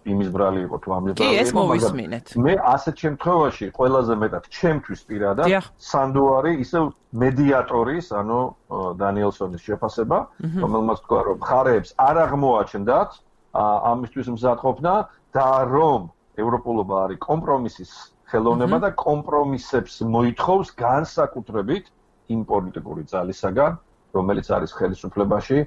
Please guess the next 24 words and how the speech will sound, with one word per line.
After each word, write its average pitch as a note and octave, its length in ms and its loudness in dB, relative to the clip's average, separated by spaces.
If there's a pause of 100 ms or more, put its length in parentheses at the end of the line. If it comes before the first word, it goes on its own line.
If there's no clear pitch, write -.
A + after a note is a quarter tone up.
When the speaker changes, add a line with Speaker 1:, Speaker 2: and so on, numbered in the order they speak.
(200)
Speaker 1:
რომ A#2+ 180 -2
ქვეყანა G2 360 -2
გამოეყვანოს F2+ 600 -2
კრიზისიდან. - 500 -12 (220)
ანუ A#2 240 2 (100)
ის, E3 340 4 (580)
ა, G#2+ 140 0 (640)
აი, B2+ 180 2 (100)
ეს D3 200 2
სიტყვები D3+ 540 0 (100)
ჩემთვის C#3+ 380 0
ძალიან A#2+ 280 2
ბევრის A2+ 340 0
და D#3 80 0
მე A#2+ 120 0
მგონი B2 180 0
ყველასთვის A#2+ 680 0
გასაგებად G#2 580 -2
ხდის, C3 300 -6 (340)
როგორ C3 440 2
ნაწილდება A#2+ 760 0 (320)
პასუხისმგებლობა. - 720 -6
Speaker 2:
მმ. F#3 200 -4 (380)
Speaker 1:
ა, - 140 0